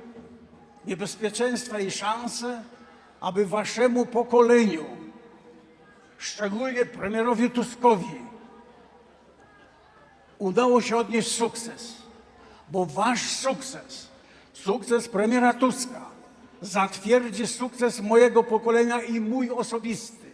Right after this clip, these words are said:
Jeśli odniesiecie klęskę, będą przeklinać nas i Lecha Wałęsy. Będą robić agentów, tak jak mnie próbowano zrobić. I dlatego też posłuchajcie parę uwag, które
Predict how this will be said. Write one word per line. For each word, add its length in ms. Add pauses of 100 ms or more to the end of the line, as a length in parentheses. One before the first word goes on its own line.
(600)
Jeśli 380
odniesiecie 580
klęskę, 640 (540)
będą 380
przeklinać 720
nas 400
i 60
Lecha 240
Wałęsy. 540 (1400)
Będą 400
robić 320
agentów, 640
tak 180
jak 200
mnie 120
próbowano 540
zrobić. 680 (600)
I 100
dlatego 400
też 220
posłuchajcie 680
parę 420
uwag, 360
które 360